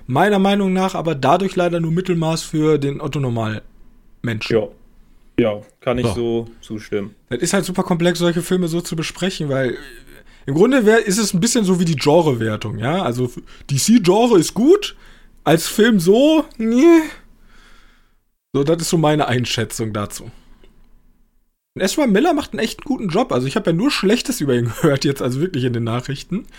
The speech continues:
Speaker 1: Ich fand, der hat halt echt gut gespielt. Der spielt ja im Grunde zwei Versionen von sich selber. Mir hat der, also Ezra Miller, raff dich
Speaker 2: Ja,
Speaker 1: und dann
Speaker 2: ja, ich
Speaker 1: vielleicht
Speaker 2: find, ich
Speaker 1: Schauspielerkarriere
Speaker 2: find
Speaker 1: doch noch möglich.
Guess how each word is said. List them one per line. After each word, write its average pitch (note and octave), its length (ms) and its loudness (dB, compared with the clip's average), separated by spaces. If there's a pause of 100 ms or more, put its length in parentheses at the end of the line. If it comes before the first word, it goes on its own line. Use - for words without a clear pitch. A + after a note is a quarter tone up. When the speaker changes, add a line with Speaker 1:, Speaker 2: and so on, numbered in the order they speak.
(200)
Speaker 1:
Ich A#3 120 -4
fand, B3 240 -2
der A#3+ 80 -2
hat A3+ 80 -6
halt E3 100 -4
echt - 160 -8
gut A#3+ 160 -10
gespielt. A3+ 420 -8 (180)
Der A#2+ 60 -4
spielt G3+ 300 -2
ja G3 100 4
im D#3+ 100 0
Grunde F3+ 260 0
zwei E3+ 460 0
Versionen E3 380 -2
von D#3+ 180 -4
sich C#3 140 -6
selber. E3 460 -6 (2250)
Mir A2+ 200 -2
hat F3+ 100 -6
der, A3 500 -2
also C#3+ 400 -6 (380)
Ezra C3 320 -4
Miller, F#3+ 420 -4 (1700)
raff - 280 -2
dich A3+ 120 4
Speaker 2:
Ja, G3+ 140 2
Speaker 1:
und F#3+ 200 -2
dann F#3+ 200 2
Speaker 2:
ja, G#3+ 120 0
ich G3+ 60 -2
Speaker 1:
vielleicht G#3 280 2
Speaker 2:
find, G#3 100 -6
ich - 20 -2
Speaker 1:
Schauspielerkarriere A3+ 720 4
Speaker 2:
find G#3+ 140 0
Speaker 1:
doch B3+ 120 -2
noch G#3 180 0
möglich. A#2+ 580 -2